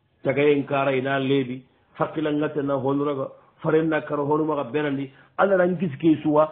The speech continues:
Anta kan nallai. Anna jiran kollen cen nen caga lallenga. Wasabi ya sabu nyerundi. Annan kanu kalle juntalliye. Anta kara kotatu. Kon gigantatu mogore. Wasabi na sabu shegundi.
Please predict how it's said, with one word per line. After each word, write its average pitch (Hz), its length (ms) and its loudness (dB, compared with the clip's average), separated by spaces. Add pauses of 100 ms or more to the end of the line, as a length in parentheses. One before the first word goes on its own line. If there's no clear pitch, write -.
(220)
Anta 151 180 -2
kan 156 240 -6
nallai. 151 360 -4 (280)
Anna 160 460 -2
jiran 160 220 -2
kollen 151 400 -2
cen 143 160 -2
nen 151 160 -2
caga 143 260 -2
lallenga. 143 560 0 (1040)
Wasabi 202 460 4
ya 202 280 2
sabu 220 280 4
nyerundi. 214 680 2 (200)
Annan 208 480 2
kanu 185 280 0
kalle 180 320 4
juntalliye. 127 880 2 (540)
Anta 98 300 -12
kara 151 140 -6
kotatu. 165 460 -10 (280)
Kon 175 180 -2
gigantatu 170 440 -4
mogore. 202 500 0 (640)
Wasabi 220 460 6
na 202 180 2
sabu 202 260 2
shegundi. 196 480 -2